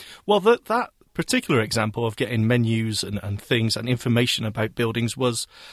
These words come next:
the one given by Bose. That's, that's what they're aiming for. That's the, um, A R aspect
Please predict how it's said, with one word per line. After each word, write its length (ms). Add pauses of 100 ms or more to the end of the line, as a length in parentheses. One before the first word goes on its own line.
(120)
the 80
one 220
given 380
by 200
Bose. 460
That's, 340
that's 280
what 180
they're 240
aiming 320
for. 340
That's 280
the, 320
um, 340 (260)
A 220
R 460 (320)
aspect 640